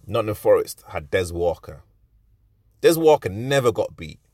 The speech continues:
Never got beat. You would never, if you're, you know, within that age bracket, you know what the chant was. You, you will never beat Des Walker.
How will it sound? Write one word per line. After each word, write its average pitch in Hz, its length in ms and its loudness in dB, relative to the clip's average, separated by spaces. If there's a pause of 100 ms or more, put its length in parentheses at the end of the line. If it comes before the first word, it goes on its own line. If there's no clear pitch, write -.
(160)
Never 190 920 0
got 110 280 -8
beat. - 220 -18
You 107 120 -12
would 107 120 -8
never, 143 540 -2 (1400)
if 98 300 -8
you're, 87 440 4
you 85 120 -8
know, 85 240 -8 (220)
within 110 340 -6
that 127 160 -4
age 98 240 -4 (300)
bracket, - 340 -12
you 85 140 -12
know 90 260 0
what 95 160 0
the - 80 -14
chant - 300 -10
was. 69 280 -18
You, 80 300 -10
you 82 140 -12
will 82 80 -4
never 95 420 0
beat 82 240 -10
Des 82 240 -10
Walker. 73 400 -12